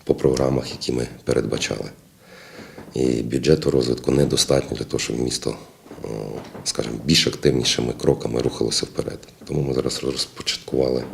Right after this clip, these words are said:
програму, що місто буде заробляти гроші. І ми зараз передбачаємо і відновлення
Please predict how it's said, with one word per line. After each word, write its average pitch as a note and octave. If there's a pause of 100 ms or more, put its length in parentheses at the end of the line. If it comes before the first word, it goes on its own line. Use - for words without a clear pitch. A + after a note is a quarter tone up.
(200)
програму, D2+
що -
місто D#2+
буде D#2+
заробляти D2+
гроші. - (1400)
І E2
ми E2
зараз B1+
передбачаємо B1+
і C2
відновлення B1